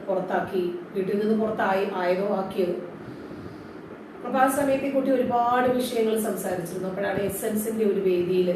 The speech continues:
ഞാൻ തന്നെയാണ് പരിചയപ്പെടുത്തുന്നത് എസെൻസിനും ഈ പെൺകുട്ടിയെ. ആ വേദിയിൽ പ്രസംഗിക്കാൻ പോകുമ്പോഴേക്ക് ഞാൻ പ്രത്യേകം പറഞ്ഞിരുന്നു, വീട്ടുകാരെ കുറിച്ചിട്ടൊന്നും പറയണ്ട. കാരണം വീട്ടുകാരെ എന്ന് പറയുമ്പോ അത് സ്ഥായിയല്ല, ആ വൈകാരികതകൾ. ഇന്നല്ലെങ്കിൽ നാളെ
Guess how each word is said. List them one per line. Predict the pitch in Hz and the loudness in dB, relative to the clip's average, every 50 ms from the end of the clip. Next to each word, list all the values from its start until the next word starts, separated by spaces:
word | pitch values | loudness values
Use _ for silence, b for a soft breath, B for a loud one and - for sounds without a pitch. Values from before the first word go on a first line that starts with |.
| - | 0
ഞാൻ | 185 185 196 196 | -2 -2 0 0
തന്നെയാണ് | 185 190 190 185 185 180 185 | 0 0 0 0 0 0 -2
പരിചയപ്പെടുത്തുന്നത് | 175 170 170 175 185 180 185 170 - 185 170 175 185 | -2 -2 -2 -2 -4 -4 -4 -6 -6 -4 -2 0 -2
എസെൻസിനും | 185 180 - 185 180 175 - - 185 180 185 | -2 -2 -2 -2 -2 -2 -2 -2 -2 -2 -2
ഈ | 185 180 | -2 -4
പെൺകുട്ടിയെ. | 185 180 185 180 180 180 202 202 202 202 202 - - - - - - - - - - - - - - - - - - - - - - - - B B B B B B B B - | -4 -4 -2 -2 -2 -2 -2 -2 -2 -2 -4 -6 -10 -12 -12 -12 -14 -14 -14 -14 -14 -14 -14 -14 -14 -14 -14 -16 -14 -14 -14 -16 -16 -16 -16 B B B B B B B B -2
ആ | 269 | 4
വേദിയിൽ | 277 285 277 269 277 277 269 269 269 - | 8 8 10 10 8 8 6 6 6 4
പ്രസംഗിക്കാൻ | - 254 - 220 226 226 220 220 226 220 220 | 4 0 0 2 2 2 2 2 0 0 0
പോകുമ്പോഴേക്ക് | 220 202 190 190 196 196 190 196 180 185 - 202 185 185 185 185 | 0 0 0 0 -2 -2 -2 -2 -2 -2 -2 -2 -2 -2 -2 -4
ഞാൻ | 196 190 196 | -4 -4 -4
പ്രത്യേകം | 190 - - - 185 175 175 202 208 - - - | -4 -4 -2 -2 -2 -2 0 -2 -4 -6 -6 -6
പറഞ്ഞിരുന്നു, | 196 180 180 180 180 180 180 175 175 175 - - - 185 | -4 -2 0 0 0 0 0 -2 -2 -4 -4 -6 -4 -2
വീട്ടുകാരെ | 175 175 180 - - 220 214 208 190 185 190 185 190 | -2 -2 -2 0 0 2 2 2 2 0 0 -2 -2
കുറിച്ചിട്ടൊന്നും | - 190 - - - - 185 175 175 175 175 175 - | -4 -6 -6 -8 -6 -6 -6 -4 -4 -4 -6 -6 -8
പറയണ്ട. | 180 175 170 170 165 170 - - - - - - - - - - - - - - | -6 -6 -4 -4 -4 -6 -8 -10 -12 -12 -14 -14 -14 -14 -12 -12 -12 -14 -6 0
കാരണം | 240 233 247 254 262 254 | 0 2 2 2 2 2
വീട്ടുകാരെ | 254 247 247 254 254 - - 277 277 277 269 269 269 269 277 277 285 285 285 | 2 0 0 0 0 0 0 2 4 4 4 6 4 6 6 6 6 6 6
എന്ന് | 240 233 233 | 4 2 0
പറയുമ്പോ | 233 226 226 226 233 226 | 0 0 0 0 0 0
അത് | 220 247 247 247 - | 2 2 2 0 0
സ്ഥായിയല്ല, | - 233 220 220 226 233 247 247 254 254 233 190 180 180 185 | -2 -2 0 0 0 0 0 0 2 6 6 8 8 6 6
ആ | 185 185 185 190 190 | 4 2 0 0 2
വൈകാരികതകൾ. | 185 185 180 180 175 180 175 170 175 175 170 175 170 170 - 190 196 202 - - - - - 202 | 4 4 4 6 4 4 4 4 2 2 2 2 0 0 -2 -4 -6 -6 -10 -12 -14 -10 -6 -6
ഇന്നല്ലെങ്കിൽ | 190 196 202 208 208 208 202 202 208 208 208 | -4 -2 0 0 2 2 2 0 0 0 0
നാളെ | 196 180 175 185 196 185 175 | -2 0 0 2 2 4 4